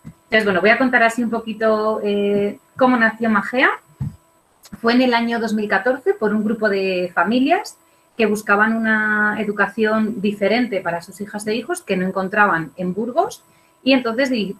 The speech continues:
decidieron crearla, ¿no?, de cero. Entonces, en ese momento se pusieron en contacto con la Consejería de Educación de Castilla y León para ver qué tenían que hacer para crear una escuela. Entonces, bueno, ahí empezaron a, viendo un poquito los requisitos, eh,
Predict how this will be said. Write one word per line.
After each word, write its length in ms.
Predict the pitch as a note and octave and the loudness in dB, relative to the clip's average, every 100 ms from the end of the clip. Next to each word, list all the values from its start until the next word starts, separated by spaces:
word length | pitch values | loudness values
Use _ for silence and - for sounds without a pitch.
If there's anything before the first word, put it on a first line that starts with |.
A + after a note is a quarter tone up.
| _ | _
decidieron 460 | G#3+ A3 G3+ G3+ B3 | -6 0 2 4 0
crearla, 580 | G3+ F3+ D#3 C3+ C3+ - - | 2 4 4 2 -4 -6 -4
¿no?, 160 | C#4+ | -4
de 160 | F4+ F3+ | -2 -2
cero. 260 | F#3 E3+ - _ _ _ - | 0 0 -2 _ _ _ -6
Entonces, 300 | A3 G3+ G3+ | 0 0 0
en 100 | G#3+ | -4
ese 160 | G#3+ | -2
momento 360 | A3 A3 A#3 B3+ | -2 0 0 -2
se 120 | B3+ | -4
pusieron 380 | - G3 G3+ G#3+ | -6 -2 0 0
en 80 | A3 | -2
contacto 500 | G#3+ G#3 A3 - B3+ | -4 -2 -2 -2 -2
con 100 | G#3 | 0
la 120 | F3+ | 0
Consejería 500 | F3 E3+ F3+ F3+ F#3 | -2 -8 -10 -4 0
de 60 | F#3 | 0
Educación 520 | F#3+ F3+ - C4 F#4+ | 0 -4 -2 -2 0
de 100 | C4 | -2
Castilla 320 | G#3+ - G#3+ | -4 -4 -4
y 40 | G#3 | 0
León 260 | G#3+ D#4+ - _ _ _ | 0 0 -4 _ _ _
para 200 | - G#3+ | 2 4
ver 180 | G#3+ B3 | 4 4
qué 120 | B3+ | 2
tenían 380 | B3+ B3+ B3 A#3 | 4 4 2 0
que 100 | A3+ | 0
hacer 420 | G#3+ G#3+ A#3+ G4 - - | 0 2 2 2 -4 -2
para 320 | - F#3+ F3+ - | 4 6 4 2
crear 280 | E3 F3+ | 0 0
una 120 | A3 D3+ | 0 -4
escuela. 520 | - F3+ F3 G2+ - _ _ _ _ _ - | -6 -2 -2 -2 -16 _ _ _ _ _ -6
Entonces, 360 | A#3 A3 B3 G#3+ | -2 0 0 0
bueno, 180 | F#3+ F3 | 0 2
ahí 320 | G3+ G#3+ G#3+ | 2 2 0
empezaron 680 | G#3+ G#3 G#3 A3 A3 A3+ A3+ | -2 -2 -2 0 2 2 2
a, 420 | A3 A3 A3 G#3+ | 4 4 4 2
viendo 220 | A3 A3+ | -2 -2
un 60 | G#3+ | -4
poquito 260 | G#3+ B3 G3+ | -6 -4 0
los 140 | F#3 | 0
requisitos, 920 | F#3 F3+ E3+ - A#3 G#3 F3 E3+ - - | 0 -4 -8 -8 -8 -6 -6 -8 -12 -6
eh, 880 | G3+ F3+ F3 E3+ E3+ E3+ E3 E3+ | -2 0 0 0 0 -2 -4 -6